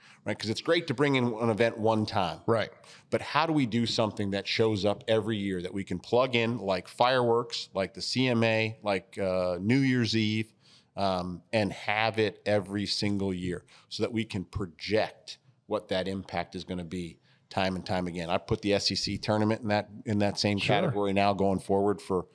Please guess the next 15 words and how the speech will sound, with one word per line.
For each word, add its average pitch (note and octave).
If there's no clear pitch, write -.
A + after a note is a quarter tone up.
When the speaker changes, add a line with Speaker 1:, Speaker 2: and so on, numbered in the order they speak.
Speaker 1:
you -
know, F2+
whatever F#2
it F#2
is, F#2
ten, G2+
twelve F#2
years. F#2+
So -
I G#2+
think A#2+
that G#2+
all A2+
of F2+
those F#2+